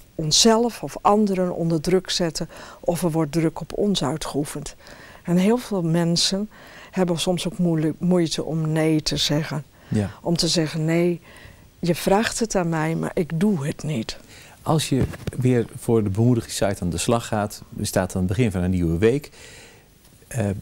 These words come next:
Speaker 2: zijn dat dan onderwerpen die jou aanspreken? Of ook z-, zijn het onderwerpen die je soms aangeleverd krijgt van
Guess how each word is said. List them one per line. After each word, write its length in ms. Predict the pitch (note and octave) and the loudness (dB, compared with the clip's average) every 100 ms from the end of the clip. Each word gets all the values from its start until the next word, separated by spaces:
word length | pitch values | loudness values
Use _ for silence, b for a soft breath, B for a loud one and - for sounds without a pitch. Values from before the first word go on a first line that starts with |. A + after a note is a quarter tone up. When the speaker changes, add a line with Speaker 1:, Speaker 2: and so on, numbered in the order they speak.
| - - - - | -10 -20 -18 0
Speaker 2:
zijn 220 | C3+ B2 | 2 4
dat 220 | A2+ - | 2 0
dan 220 | A#2+ G2+ - | 0 0 2
onderwerpen 480 | C3+ A2 G#2 F#2+ | 2 2 0 0
die 100 | G#2 | -2
jou 240 | F2+ G2 B2 | 0 2 2
aanspreken? 560 | C#3+ - - B2 B2+ - | -2 -4 -2 -2 -4 -4
Of 180 | B2 | -6
ook 180 | - B2+ | -2 -4
z-, 80 | - - - | -4 -12 -8
zijn 180 | - A#2 | 0 0
het 100 | G#2+ | 2
onderwerpen 520 | C3 B2+ A#2 A2 G#2 | 2 2 2 0 0
die 80 | A#2 | -2
je 40 | G#2+ | -2
soms 160 | A#2 | -4
aangeleverd 640 | - C#3 - B2 A#2+ A2+ - | -2 -2 -2 0 2 0 -2
krijgt 280 | - G#2 - | -2 -2 0
van 220 | A2 G#2 | 0 0